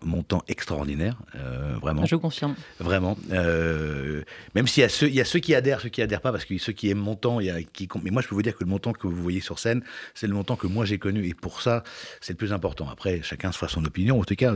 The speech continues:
Speaker 1: en ce qui me concerne, <laughs> ça me va très bien. Ça me va très bien. Euh, et, et, et effectivement, cette pièce, c'était, c'est l'occasion de remettre une petite musique dans l'air du temps. Et, et j'ai certainement bien fait, puisque on est déjà en train de parler d'é-, d'une éventuelle adaptation pour, pour le cinéma.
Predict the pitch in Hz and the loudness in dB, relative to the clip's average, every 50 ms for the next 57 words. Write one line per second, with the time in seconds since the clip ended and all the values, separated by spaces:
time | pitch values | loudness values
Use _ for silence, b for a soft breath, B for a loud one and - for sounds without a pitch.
0 | 85 - - 95 - - - 98 123 120 - 87 76 - 123 127 110 - - 120 | 0 -2 -4 -6 -4 -2 2 2 2 2 2 -2 0 4 4 4 4 6 6 6
1 | 113 90 - - - - - 131 - - - - - 170 160 180 143 135 127 110 | 6 4 4 2 2 2 2 2 2 2 2 2 2 2 2 4 4 4 2 4
2 | 120 160 170 - - 135 120 104 92 80 78 B B B B B B B B B | 4 4 4 6 4 4 4 4 2 0 -2 B B B B B B B B B
3 | B - - 110 104 101 98 98 92 104 107 - 123 113 117 113 - 120 117 117 | B 2 4 6 8 8 6 6 6 4 2 4 4 4 4 4 4 4 4 6
4 | 117 127 123 - - 143 110 - 113 107 110 143 175 170 - 110 - - 143 165 | 6 6 6 6 4 2 2 2 4 4 6 6 4 4 2 0 2 4 4 4
5 | 175 - - 113 - - 104 101 101 92 B B B B - - 127 127 123 - | 4 2 0 0 2 4 4 4 4 2 B B B B -2 0 2 2 4 4
6 | - 107 104 135 175 196 151 131 139 117 - - - _ - 87 110 131 160 - | 4 4 6 6 6 6 6 6 4 2 -2 -10 -10 _ 0 2 4 4 6 6
7 | 160 160 147 - 156 - - 147 123 113 135 143 - - - - - 85 90 95 | 6 4 4 2 0 2 4 4 6 6 4 2 -2 -6 -10 -8 -4 -2 0 2
8 | 101 101 95 90 92 90 - 123 131 165 175 B B B B B B B B - | 2 2 2 0 0 0 2 2 2 2 0 B B B B B B B B 0
9 | 90 87 - - 87 90 92 87 76 92 90 80 76 80 78 73 - 85 85 98 | 0 2 2 2 2 2 2 4 4 4 2 2 0 -4 -6 -4 -4 -4 -2 0
10 | 95 98 95 92 98 101 95 - 170 156 - - - - 95 92 90 85 85 80 | 0 2 2 2 0 0 0 0 0 -2 -4 -6 -2 0 2 2 4 2 2 2
11 | 78 80 85 87 82 80 85 85 82 85 85 82 95 92 87 - 87 78 73 76 | 2 2 2 2 2 4 4 2 2 2 2 0 0 -2 -2 -4 -6 -4 -4 -4
12 | 87 92 90 82 82 82 71 67 - - 62 69 78 80 78 80 85 80 - 92 | -2 -2 -2 -2 -4 -6 -6 -8 -12 -10 -6 -2 -2 0 0 0 -2 -2 -2 -2
13 | 82 80 78 76 - - 76 - - 92 82 - - 71 80 76 - - 76 76 | -2 -2 -2 -4 -4 -6 -6 -6 -6 -8 -8 -6 -6 -6 -6 -6 -4 -4 -2 -2
14 | 76 - - 80 76 80 90 110 131 | -2 -2 -2 -2 0 0 0 0 -2